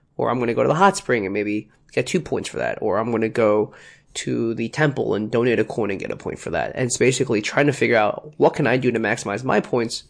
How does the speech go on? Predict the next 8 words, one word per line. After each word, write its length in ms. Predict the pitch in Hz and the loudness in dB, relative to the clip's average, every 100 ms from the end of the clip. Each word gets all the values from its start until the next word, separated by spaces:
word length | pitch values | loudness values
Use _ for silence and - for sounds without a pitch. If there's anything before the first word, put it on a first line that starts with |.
| _ _ _ _ _ - | _ _ _ _ _ 2
but 100 | 147 | 6
also 220 | 160 156 | 6 6
block 420 | 127 120 120 - | 4 8 6 6
you 80 | 165 | 2
from 140 | - | 2
getting 220 | 117 107 110 | -2 -2 0
your 140 | 139 | 0
points?" 500 | 143 - 104 107 - | 0 -4 -4 -6 -10